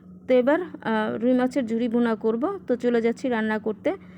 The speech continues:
চুলায় একটা প্যান বসিয়ে দিয়েছি, আর তাতে আমি তেল গরম করে নিয়েছি। এর মধ্যে আমি একটি তেজপাতা ছিঁড়ে দিলাম। এখন এর মধ্যে দিয়ে দিয়েছি রসুন কুচি। তো রসুনটা আমি হালকা লাল করে ভেজে নিব।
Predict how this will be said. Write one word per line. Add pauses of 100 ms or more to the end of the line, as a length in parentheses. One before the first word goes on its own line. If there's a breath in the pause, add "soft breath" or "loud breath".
(220 loud breath)
চুলায়
একটা
প্যান
বসিয়ে
দিয়েছি,
আর
তাতে
আমি
তেল
গরম
করে
নিয়েছি।
এর
মধ্যে
আমি
একটি
তেজপাতা
ছিঁড়ে
দিলাম। (380 loud breath)
এখন
এর
মধ্যে
দিয়ে
দিয়েছি
রসুন
কুচি। (800 loud breath)
তো
রসুনটা
আমি
হালকা
লাল
করে
ভেজে
নিব।